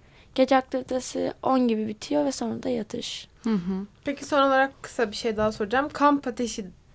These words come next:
Speaker 3: e, yakıyor musunuz sanırım? Biraz da
Speaker 1: Evet.
Speaker 3: ondan bahseder misiniz?
Speaker 1: Kamp ateşini ilk akşam ve son akşam yakıyoruz.
Speaker 3: Hı hı.
Speaker 1: O daha çok hani kampın,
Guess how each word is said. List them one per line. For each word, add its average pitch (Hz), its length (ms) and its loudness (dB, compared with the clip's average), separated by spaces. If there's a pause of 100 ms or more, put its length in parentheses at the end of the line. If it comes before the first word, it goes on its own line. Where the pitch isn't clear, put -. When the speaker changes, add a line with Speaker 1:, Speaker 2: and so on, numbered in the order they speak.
(420)
Speaker 3:
e, 220 60 0 (460)
yakıyor 208 360 0
musunuz 185 420 -6
sanırım? 180 500 -8
Biraz 240 180 4
da 226 80 -4
Speaker 1:
Evet. 220 100 0
Speaker 3:
ondan 214 320 0
bahseder 262 380 -8
misiniz? 202 360 -10 (280)
Speaker 1:
Kamp 269 300 0
ateşini 311 720 0 (260)
ilk 294 220 4
akşam 330 420 4
ve 339 80 2
son 294 180 2
akşam 226 400 0
yakıyoruz. 226 720 -2
Speaker 3:
Hı 202 40 -4
hı. 190 40 -4 (800)
Speaker 1:
O 294 160 0
daha 302 180 6
çok 302 220 -4
hani 285 320 2
kampın, 269 680 0